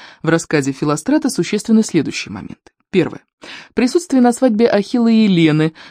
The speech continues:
водяных богов, создавших заповедный остров. Второе. Система запретов, связанных с островом. Мореходам запрещается оставаться на острове на ночь после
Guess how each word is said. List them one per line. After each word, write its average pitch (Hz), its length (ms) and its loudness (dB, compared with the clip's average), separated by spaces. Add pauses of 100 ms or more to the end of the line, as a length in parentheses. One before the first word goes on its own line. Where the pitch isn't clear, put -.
водяных 160 540 -2
богов, 165 540 -2
создавших 160 560 -4
заповедный 151 540 -4
остров. - 340 -18 (440)
Второе. 143 440 -2
Система 190 400 0
запретов, 160 680 0 (300)
связанных 151 540 0
с - 100 -10
островом. 143 480 -4 (300)
Мореходам 156 440 0
запрещается 147 640 -6
оставаться 139 440 -6
на 143 160 0
острове 147 340 -2
на 151 240 0
ночь 214 180 -2
после 160 400 0